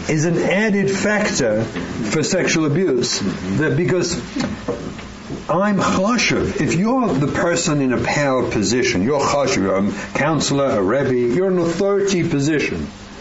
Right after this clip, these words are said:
and then you introduce me to this sugya, it's a contradiction to the whole thing of just two kids exploring themselves. It's that I'm obviously needed in a sexual fashion. That's the, that's the knach that puts a kid into the sexual passion.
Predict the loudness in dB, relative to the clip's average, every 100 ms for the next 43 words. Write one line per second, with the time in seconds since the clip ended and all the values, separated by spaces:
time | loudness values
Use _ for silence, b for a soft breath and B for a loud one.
0 | B B -2 0 2 2 2 2 2 0
1 | 0 0 0 2 2 2 2 2 2 2
2 | 0 0 0 2 2 0 -2 B B B
3 | B -2 0 2 2 2 2 2 2 2
4 | 0 0 2 2 2 2 0 0 0 0
5 | 0 0 2 0 0 0 2 2 2 0
6 | 2 2 0 -2 B B B -2 0 0
7 | 0 0 0 -4 B B -4 0 2 2
8 | 2 2 2 2 2 2 2 2 2 2
9 | 2 2 2 2 2 2 2 2 0 -4
10 | -10 -14 -14 -12 -12 -12 -6 0 2 2
11 | 2 2 2 2 2 0 0 2 2 2
12 | 2 2 0 B B -2 0 0 2 2
13 | 2 0 0 2 2 2 2 0 2 0
14 | 0 0 0 -2 -4